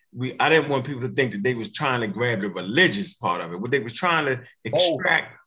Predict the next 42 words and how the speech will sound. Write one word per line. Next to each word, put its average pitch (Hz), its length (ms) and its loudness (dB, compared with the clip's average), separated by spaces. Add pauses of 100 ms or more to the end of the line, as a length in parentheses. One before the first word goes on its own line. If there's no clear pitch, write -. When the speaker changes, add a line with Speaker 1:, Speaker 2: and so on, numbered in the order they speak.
Speaker 1:
was 123 260 0
the 101 220 -2 (100)
technology 120 760 0
and 107 140 -8
science. - 760 -2 (300)
And 117 140 0
I, 113 260 -2
and 120 120 -2
I 104 100 0
clearly 214 460 2
proved 175 380 -2
that 151 140 2
the 151 140 -2
other - 160 -2
day. 110 240 -2
Go 147 160 0
back 175 300 2
and 147 80 -2
listen 139 280 -10
to 113 60 -8
the - 60 -20 (100)
download 107 420 -10 (280)
where 113 160 -2
I 120 160 2
showed 160 380 0
you 120 100 -8
peer-reviewed 147 520 -2
literature 135 300 -2
on 113 160 -4
fails. 139 540 2 (480)
Remember, 180 300 4
this 180 180 0
is 160 80 -6
how 156 120 2 (140)
I - 140 -2 (240)
reconstruct 139 800 -2
real 151 200 4
black 127 280 0
atheism, 117 580 -4
dealing 143 260 0
with 120 220 -6
fails 180 460 6